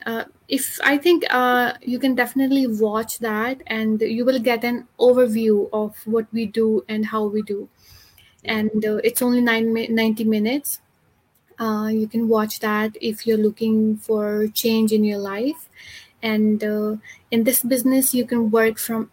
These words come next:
Speaker 1: anywhere as long as you have Wi-Fi connection
Speaker 2: Yeah.
Speaker 1: or, and a laptop or phone. That's it. That, that's all you need to start this business.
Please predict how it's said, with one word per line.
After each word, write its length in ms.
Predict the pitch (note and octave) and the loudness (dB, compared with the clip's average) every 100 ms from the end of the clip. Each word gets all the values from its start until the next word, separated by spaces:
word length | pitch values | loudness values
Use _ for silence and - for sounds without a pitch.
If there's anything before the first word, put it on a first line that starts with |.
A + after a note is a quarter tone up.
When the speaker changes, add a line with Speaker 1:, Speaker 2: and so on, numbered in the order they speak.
| - | -6
Speaker 1:
anywhere 680 | A3+ A3+ A#3+ G#3+ G#3 G3+ - - | 0 2 4 4 2 -2 -10 -6
as 220 | A3+ A3 | -2 -2
long 180 | A#3 A3+ | 0 0
as 240 | A3 G#3+ | 0 0
you 120 | A3+ A3 | 0 2
have 340 | G#3+ G#3+ - _ _ _ _ _ - | 2 -2 -4 _ _ _ _ _ -4
Wi-Fi 420 | G#3+ A3 A3 A3+ | 0 2 2 0
connection 720 | A3 A3 G#3+ - B3 B3 C4+ _ _ _ _ - | 0 -2 -2 -6 -6 -6 -8 _ _ _ _ -20
Speaker 2:
Yeah. 200 | G3+ - - | -18 -12 -4
Speaker 1:
or, 360 | A3 G#3+ G#3+ A3 | 0 2 0 0
and 240 | G#3+ G#3+ | 0 2
a 240 | G#3 G#3 G#3+ - | 0 -2 -6 0
laptop 600 | A#3 A3+ - A#3 A3 - | 2 2 0 -2 -2 -2
or 140 | G#3+ | -4
phone. 400 | G#3+ G#3+ G3 G#3+ - _ _ _ - | -4 -8 -8 -12 -18 _ _ _ -8
That's 340 | A#3 A#3 A3+ A3 | -2 -2 -2 -6
it. 180 | G#3 - | -8 -6
That, 260 | A3+ A3+ A3 | -4 -4 -4
that's 320 | A3+ A#3 - - | -4 -4 -6 -2
all 220 | A3 A3 | 0 2
you 220 | G#3+ G#3+ | 2 2
need 320 | G#3+ G3 F#3+ | 0 -2 -6
to 100 | A3 | -8
start 320 | G#3+ G#3+ G3 | -6 -8 -8
this 180 | G3 G#3 | -8 -10
business. 580 | - G3+ G#3 G#3+ - | -10 -12 -12 -14 -18